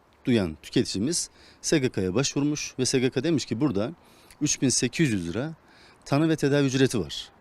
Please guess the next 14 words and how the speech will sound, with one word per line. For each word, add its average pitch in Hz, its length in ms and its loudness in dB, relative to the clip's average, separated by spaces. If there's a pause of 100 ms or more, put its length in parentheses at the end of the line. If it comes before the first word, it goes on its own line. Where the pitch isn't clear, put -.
Onun 165 220 4
iadesi. 131 500 4 (420)
Fakat 147 260 -4
geriye 156 200 4
kalan 117 240 -2
kısım 104 240 -4
refakatçinin 117 540 -2
yatak 117 220 0
ücreti 120 300 0
olduğu 120 180 2
için 160 300 0
biz 139 100 -4
karışamayız," 131 520 0
demiş. - 340 -12